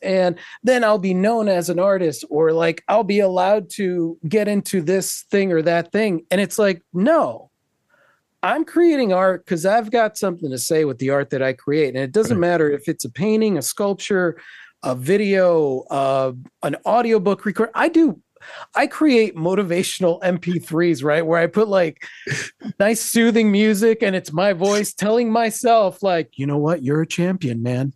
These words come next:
Speaker 1: <laughs> Like,
Speaker 2: <laughs>
Speaker 1: how ridiculous. But at the same time, I'm like, "That shit's cool." Like,
Speaker 2: Yeah.
Speaker 1: I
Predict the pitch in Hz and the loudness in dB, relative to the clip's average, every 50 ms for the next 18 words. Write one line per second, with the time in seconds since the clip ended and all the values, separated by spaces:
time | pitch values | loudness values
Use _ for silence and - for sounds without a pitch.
0 | _ _ - 320 - - - - 370 - - - 349 302 247 247 240 - 302 - | _ _ -2 -2 -2 -2 0 0 0 0 2 2 0 2 2 2 2 2 2 0
1 | - - 240 - - - 262 196 - - - 202 - - _ - - - _ _ | -2 -2 -2 -2 0 -2 -2 -2 -2 -2 -2 -2 -4 -4 _ -12 -12 -12 _ _
2 | _ _ _ - - 294 349 370 370 359 311 277 214 285 330 - - 294 311 294 | _ _ _ -4 0 0 2 4 4 4 4 4 4 2 2 4 4 4 4 4
3 | 277 208 - - - - - _ - 160 202 254 262 240 - 269 247 - 277 269 | 2 0 -2 -8 -16 -20 -20 _ -2 2 4 4 4 2 0 -2 -4 -2 0 0
4 | 269 254 - - 302 311 311 302 302 285 262 285 277 285 277 277 269 262 226 - | 0 0 -2 0 0 2 2 2 2 2 2 0 0 2 2 2 2 0 -2 -10
5 | _ _ - 214 247 247 330 330 339 - - - 240 302 359 370 294 143 - - | _ _ -8 -8 -6 -4 -4 -4 -4 -6 -4 0 2 2 2 2 2 0 -2 -8
6 | - _ _ - - 190 196 196 175 220 233 156 _ _ _ - 185 226 | -18 _ _ -4 0 0 2 2 2 0 -2 -2 _ _ _ -2 -2 -2